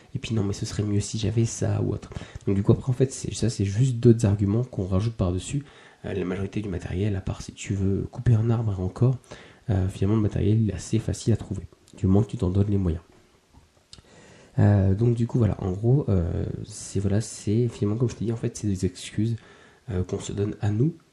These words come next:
euh, de se dire que, bah voilà, tu vois, c'est un peu pour se rassurer, tu vois. Non, mais là, j'ai pas le temps, mais c'est pas grave, j'aurai plus de temps demain, puis ce, ce sera mieux comme ça.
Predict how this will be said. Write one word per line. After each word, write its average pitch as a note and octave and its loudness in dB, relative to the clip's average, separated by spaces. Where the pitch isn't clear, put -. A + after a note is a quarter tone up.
euh, F2+ 0
de D#2+ -6
se D#2+ -8
dire F2+ -6
que, - -8
bah E2 -2
voilà, G2+ -2
tu - -8
vois, F2+ -2
c'est - -8
un - -8
peu - -4
pour F#2+ -4
se - -12
rassurer, A#2+ 0
tu - -16
vois. G2+ 0
Non, G2+ 2
mais G2+ 2
là, F#2+ 0
j'ai G#2 -2
pas G#2 -2
le A2 -4
temps, A#2 -2
mais G#2+ -2
c'est - -10
pas A#2 -2
grave, A#2+ 0
j'aurai G#2+ 0
plus B2 -2
de B2+ 0
temps B2 0
demain, A#2+ 2
puis - -6
ce, A2 -4
ce - -8
sera - -2
mieux A#2+ 6
comme G#2+ -2
ça. A2 -2